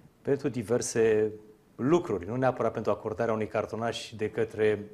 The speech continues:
mafia pariurilor, ci așa, în general, cum a fost când ai fost abordat. Uite, de exemplu, Cristi Balaș, că vorbeam înainte de acest, de această emisiune des-, despre Cristi Balaș, care, sigur,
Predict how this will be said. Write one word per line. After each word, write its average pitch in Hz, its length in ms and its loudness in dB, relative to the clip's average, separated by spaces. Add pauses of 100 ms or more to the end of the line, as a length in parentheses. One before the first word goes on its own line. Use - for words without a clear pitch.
mafia 107 320 -4
pariurilor, 117 540 -2
ci 113 280 -8 (160)
așa, 127 280 0
în 127 80 0
general, 123 480 0
cum 143 320 -4 (480)
a 113 140 0
fost 139 340 0
când 117 160 -4
ai 101 60 2
fost - 260 -6
abordat. 98 420 -4
Uite, 131 140 -6
de 120 60 2
exemplu, 143 260 -2
Cristi 143 260 -4
Balaș, 90 280 -6
că 147 100 0
vorbeam 151 260 4
înainte 135 280 0
de 113 80 2
acest, 110 440 -2 (260)
de 98 80 -6
această 104 280 -8
emisiune 107 320 -8
des-, 104 220 -6 (460)
despre - 220 -8
Cristi - 300 -8
Balaș, 113 400 0
care, 95 220 -10
sigur, 113 400 -2